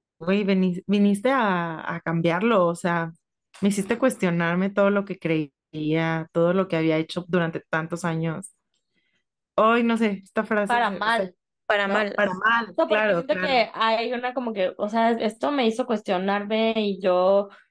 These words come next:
Speaker 2: me fui convenciendo y, y a-, diciendo, "Ok, sí". Por ejemplo, yo, a mí me crecieron de que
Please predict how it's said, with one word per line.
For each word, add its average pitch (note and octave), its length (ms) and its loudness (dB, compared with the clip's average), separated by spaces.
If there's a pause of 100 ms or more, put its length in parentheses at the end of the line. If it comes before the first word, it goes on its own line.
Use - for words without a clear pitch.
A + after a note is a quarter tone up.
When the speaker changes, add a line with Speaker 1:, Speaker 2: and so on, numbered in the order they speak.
(220)
Speaker 2:
me G#3+ 160 0
fui G#3+ 300 -2 (1000)
convenciendo A3+ 800 0
y, F3+ 320 -2
y G3+ 200 -4
a-, F#3 100 0
diciendo, G#3 400 0
"Ok, G#3+ 120 -2 (120)
sí". B3+ 260 -10
Por - 100 -2
ejemplo, A#3 160 2
yo, A3 320 0
a F#3+ 80 -4
mí A3 100 0
me D#4+ 100 0
crecieron A#3 360 -2
de G#3 100 -4
que F3 200 -4